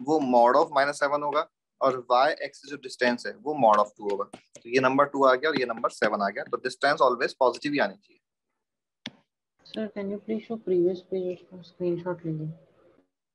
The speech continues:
Speaker 1: नहीं, share कर दूंगा तुम्हें, अभी मैंने बोला ना।
Speaker 2: Sir, अभी note कर लेते ना, बाद में फिर time लगता है बहुत।
Speaker 1: तो locus में अपन को basic में कि हमने जो भी variable point का लोकस find करना है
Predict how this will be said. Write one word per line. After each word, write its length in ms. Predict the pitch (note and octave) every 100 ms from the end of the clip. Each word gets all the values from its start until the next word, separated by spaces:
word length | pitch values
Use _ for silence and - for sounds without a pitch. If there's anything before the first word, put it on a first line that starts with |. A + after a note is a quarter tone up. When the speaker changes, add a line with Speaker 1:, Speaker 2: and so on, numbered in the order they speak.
| _ _ _ _
Speaker 1:
नहीं, 140 | F#3+ A3
share 260 | - F#3
कर 160 | G3 G3
दूंगा 200 | G#3 G3
तुम्हें, 240 | E3+ D3
अभी 100 | B2
मैंने 160 | D3 E3+
बोला 240 | D3 C#3+ D#3
ना। 260 | G3+ A2+ - _ _ _ _ _ -
Speaker 2:
Sir, 140 | A#3+
अभी 240 | G#3 F#3+ A3+
note 280 | G#3+ G#3
कर 120 | - G3
लेते 280 | E3+ D#3+
ना, 100 | E3+ E3+
बाद 280 | E3 D#3+
में 180 | D#3+ E3+
फिर 100 | E3+
time 280 | E3+ D#3 D#3 D#3 D3
लगता 260 | C3+ - C#3
है 60 | C#3
बहुत। 300 | C#3 - _ _ _ _ _ _ _ _ _ _ _ _ _ _ _ _ _ _
Speaker 1:
तो 80 | D#3
locus 380 | D#3 E3 E3+ G3
में 100 | G3
अपन 180 | G3 F#3
को 140 | G#3 G3+
basic 340 | D3+ - F3
में 160 | E3 G3+ - _ _
कि 60 | D#3+
हमने 360 | E3 E3 E3+ F#3+
जो 220 | D#3+ D3+
भी 200 | C#3+ G#3+
variable 440 | E3 D3 D3+ E3+
point 320 | E3+ D#3+ D#3 E3+
का 60 |
लोकस 360 | E3 D3 C#3+ D3+
find 180 | C#3+ C#3
करना 200 | C3+ C3
है 120 | D#3+